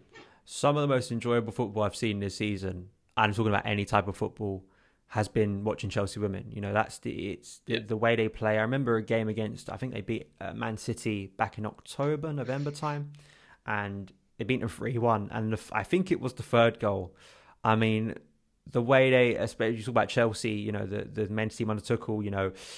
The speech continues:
Speaker 1: playing out from the back, possession-based football. I mean, it literally went from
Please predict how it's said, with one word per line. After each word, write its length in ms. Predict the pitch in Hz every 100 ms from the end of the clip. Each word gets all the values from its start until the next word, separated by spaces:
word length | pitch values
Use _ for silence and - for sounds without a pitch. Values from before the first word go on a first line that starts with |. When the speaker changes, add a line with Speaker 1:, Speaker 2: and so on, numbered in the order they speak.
| -
Speaker 1:
playing 260 | - 107 107
out 160 | 104 -
from 120 | 107
the 60 |
back, 400 | 95 104 101 -
possession-based 600 | - 113 104 113 104 98
football. 380 | - 98 - 104
I 80 | 107
mean, 160 | 104 104
it 40 |
literally 360 | 123 - - 113
went 280 | 110 -
from 300 | - 110 104